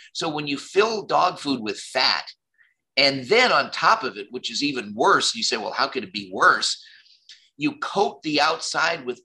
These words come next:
animal fat, okay? Because that even makes them eat more, all right? And all of this is to get dogs,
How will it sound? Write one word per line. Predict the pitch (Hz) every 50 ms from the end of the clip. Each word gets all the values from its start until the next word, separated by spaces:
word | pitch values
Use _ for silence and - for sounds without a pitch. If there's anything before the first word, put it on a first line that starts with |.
| _ -
animal | 135 156 185 208 196 147 120 101 98
fat, | - - - 85 76 80 - - - - _ _ _ _ _ -
okay? | 123 123 - - 127 120 131 139
Because | - 127 123 - 131 120 113
that | - 131 151 180 - - - _ _ _ -
even | 135 131 127 131 131 127
makes | 135 139 - -
them | - 135 123
eat | 127 127 127 -
more, | 117 117 127 170 185 131 92 104 - - _ _ _ _ - 123 -
all | - 107 101
right? | 98 101 117 131
And | 139 147 147
all | 107 147 170 214 240 214
of | 165
this | 147 135 - -
is | 131 117 -
to | - 120 113 107 - -
get | 110 120 135 -
dogs, | - 131 131 156 160 -